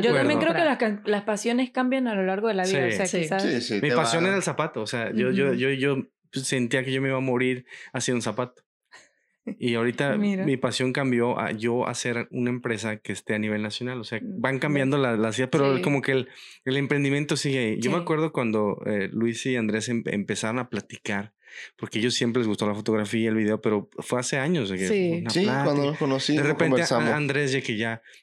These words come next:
Speaker 2: "Oye, pues ya compré esto", y, y yo los veía todo el día en, en videos aprendiendo y todo eso, y dije,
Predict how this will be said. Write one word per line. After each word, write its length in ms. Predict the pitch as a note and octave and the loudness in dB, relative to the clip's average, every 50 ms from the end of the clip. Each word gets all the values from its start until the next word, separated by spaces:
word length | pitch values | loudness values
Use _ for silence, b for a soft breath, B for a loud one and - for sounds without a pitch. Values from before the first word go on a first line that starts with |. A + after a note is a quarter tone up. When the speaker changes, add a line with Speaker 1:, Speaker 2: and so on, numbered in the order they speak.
| B _ | B _
Speaker 2:
"Oye, 200 | - D3+ E3+ F3 | -4 -2 -2 0
pues 160 | F3 - D3 | 0 -2 -2
ya 140 | C#3 D3 C#3 | -2 -2 -2
compré 480 | - D#3 C#3 - C#3 D3+ D#3+ E3+ F3 E3+ | -2 -4 -4 -2 -2 0 2 2 2 0
esto", 440 | E3 - - E3+ D#3+ D#3+ D3+ C3 - B B B B B B - | 0 -2 -2 0 0 0 0 -4 -6 B B B B B B -4
y, 220 | B2+ A#2+ G#2+ A#2+ A#2 | -2 -2 0 0 0
y 60 | A2 | 2
yo 120 | B2 C3+ | 2 2
los 140 | C#3+ D3 C#3 | 2 2 0
veía 280 | D3+ C3+ C#3 C3+ C3+ - | 0 0 0 0 -2 0
todo 160 | - D3 D3 | 0 0 0
el 60 | C#3+ C#3+ | 2 0
día 160 | D3 C#3+ C#3+ | 0 0 0
en, 120 | D3 C#3+ C3+ | 0 0 2
en 220 | B2+ B2+ B2 B2 | 2 2 2 2
videos 480 | A#2+ A#2+ A#2+ B2 B2+ C3 C3+ C#3 C3 C#3+ | 2 2 2 2 2 2 2 2 0 0
aprendiendo 800 | B2 - C3 B2+ B2 A#2+ A#2+ B2+ C3 C3 C3+ C#3 C#3 C#3 C#3 | -2 0 0 0 2 2 2 2 2 2 0 0 2 2 0
y 40 | C3 | 0
todo 140 | C3 C#3+ C3+ | 0 0 0
eso, 180 | C3 B2+ - C#3+ | 0 0 0 0
y 40 | |
dije, 260 | C3+ A#2 - A#2 A2+ | -2 -2 -2 -2 -2